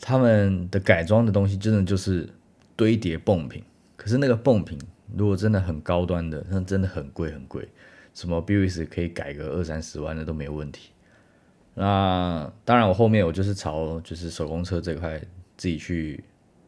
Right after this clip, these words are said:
就是很认真的沉浸在这个手工车的世界里面，所以我后来，呃，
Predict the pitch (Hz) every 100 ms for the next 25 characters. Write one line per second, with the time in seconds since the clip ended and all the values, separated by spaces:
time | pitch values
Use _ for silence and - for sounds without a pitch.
0 | _ _ _ - 87 85 85 85 92 87
1 | 87 78 - 76 92 87 85 78 - 85
2 | 82 80 71 80 78 85 73 - - 80
3 | 80 - - 69 - 78 73 87 85 78
4 | - - - - - _ _ 90 90 90
5 | 90 90 90 92